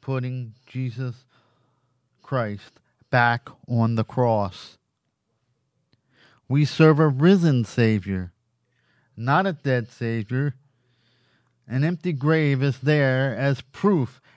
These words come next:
as evidence that Jesus rose. He is alive. He is not dead. Now, we're gonna take a look at three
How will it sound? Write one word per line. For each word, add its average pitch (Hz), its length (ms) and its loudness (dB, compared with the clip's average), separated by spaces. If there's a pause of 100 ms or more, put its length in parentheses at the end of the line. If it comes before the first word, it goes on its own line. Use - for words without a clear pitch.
as 127 240 -8 (100)
evidence 147 680 -4 (600)
that 139 200 -4
Jesus 151 720 -4
rose. 120 720 -2
He 123 120 -6
is 120 100 -6
alive. 127 720 -2 (280)
He 143 200 -4
is 139 160 -2
not 156 400 -4
dead. 104 340 -6 (2000)
Now, 165 420 4
we're 151 120 -4
gonna 165 200 -2
take 170 300 -6
a 135 260 -2 (380)
look 160 260 -2
at 143 160 -2 (240)
three 214 600 -4